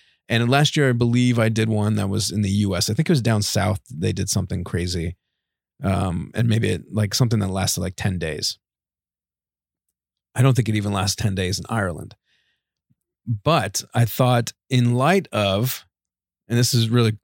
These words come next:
crazy, in light of one of the new listeners in Japan, I found that Japan celebrates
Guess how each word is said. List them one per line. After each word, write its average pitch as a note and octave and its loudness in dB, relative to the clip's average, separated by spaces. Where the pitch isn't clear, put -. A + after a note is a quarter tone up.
crazy, A2+ 2
in A2+ 2
light C#3+ 2
of A2+ 2
one B2 2
of B2 4
the A#2+ 2
new A#2+ 2
listeners A#2 2
in A#2 2
Japan, G#2+ 0
I C3 2
found B2 2
that G#2 2
Japan G#2+ 2
celebrates C3+ 0